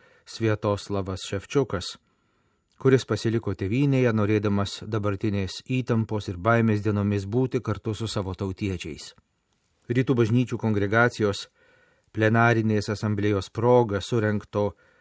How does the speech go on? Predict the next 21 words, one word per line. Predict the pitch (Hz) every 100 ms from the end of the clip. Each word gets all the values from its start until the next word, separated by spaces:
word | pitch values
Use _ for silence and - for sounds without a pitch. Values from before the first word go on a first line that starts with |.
| _ _
susitikimo | - 123 127 113 107 120 110
dalyviams | 101 98 113 147 147 139 -
popiežius | 113 101 95 90 -
priminė, | 123 131 131 120 113 104 _ -
kad | 127 127
šiemet | - 120 120 120 139 -
sukanka | - 98 107 104 98
šimtas | - 135 123 113
penkeri | - 107 113 104
metai | 101 101 101 107 120
nuo | 107 101
šios | 104 95
kongregacijos | - 104 101 98 95 98 95 107
įkūrimo, | - 95 113 147 151 - _ _ _ _ _
o | 113 110
prieš | 107 107 104
kelias | - 101 101 -
savaites | 92 104 107 110 147 139
sukako | - 104 98 98 - 92
šimtas | - 127 131 123 120 104
metų | 101 98 98 127